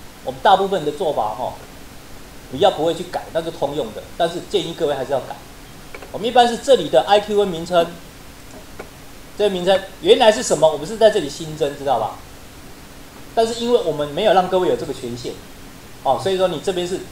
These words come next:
我帮你建好了，你这边来符合我这边，所以刚好相反。那你去外面工作的时候是什么？这个I Q N写什么，你会把这一串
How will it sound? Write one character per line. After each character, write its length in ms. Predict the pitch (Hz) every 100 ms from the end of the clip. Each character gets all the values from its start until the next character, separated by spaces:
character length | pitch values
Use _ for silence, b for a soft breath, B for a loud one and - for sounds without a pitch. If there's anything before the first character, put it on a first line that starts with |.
| -
我 120 | 127
帮 200 | 123 175
你 60 | 139
建 240 | 123 160
好 120 | 117 110
了， 100 | 104
你 180 | 117 120 -
这 100 | 196
边 140 | 180
来 120 | 151 160
符 220 | 139 113
合 100 | 113
我 120 | 107
这 80 | 120
边， 200 | 123 110 - - - - - -
所 80 | 160
以 40 |
刚 100 | 170
好 100 | 151
相 200 | 117 131 -
反。 80 | - - - - - - - - -
那 100 | 226
你 100 | 208
去 120 | 220
外 160 | 247 254
面 160 | 240
工 180 | 233 233
作 80 | 240
的 100 | 202
时 140 | 190
候 100 | 202
是 60 | 190
什 80 | 165
么？ 140 | 107 - - - - - -
这 100 | 247
个 80 | 247
I 120 | 254
Q 120 | 247
N 80 | 247
写 240 | - 185
什 140 | 226 175
么， 140 | 147
你 80 | 143
会 100 | 226
把 140 | 220
这 120 | 277 214
一 120 | 175
串 180 | 220